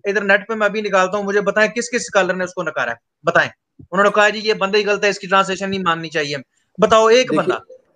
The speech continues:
Speaker 1: जो ऑथेंटिक
Speaker 2: अब,
Speaker 1: हो।
Speaker 2: अब
Speaker 1: नहीं, मेरी बात सुन लो please, please, वो please, मेरी बात complete होने दो।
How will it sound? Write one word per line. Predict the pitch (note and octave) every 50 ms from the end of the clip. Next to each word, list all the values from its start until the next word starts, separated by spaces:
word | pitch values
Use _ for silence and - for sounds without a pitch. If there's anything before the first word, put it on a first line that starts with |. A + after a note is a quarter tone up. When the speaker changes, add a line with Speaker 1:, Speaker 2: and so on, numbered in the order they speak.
| _ -
Speaker 1:
जो | A#3+ B3+
ऑथेंटिक | A#3+ A3+ - A#3 A#3+ - - B3+
Speaker 2:
अब, | -
Speaker 1:
हो। | A#3
Speaker 2:
अब | A3+
Speaker 1:
नहीं, | C4 C4
मेरी | B3 B3+ C4
बात | - A#3 B3 B3
सुन | - B3 B3
लो | B3+
please, | B3 - - C4+ C#4 B3+ F3+ -
please, | - A#3 G#3 D#3+
वो | E3 E3+ - _ _ -
please, | G#3+ G3+ E3+ - - - _ _ _ _ _ _ _ _ _ _ _ _ _ _ -
मेरी | E3+ F#3+ F#3+
बात | D#3 E3+ E3+ E3+ E3+ -
complete | F3 D3 D3 D3+ C#3+
होने | C#3+ B2+ A#2+
दो। | A2 A2+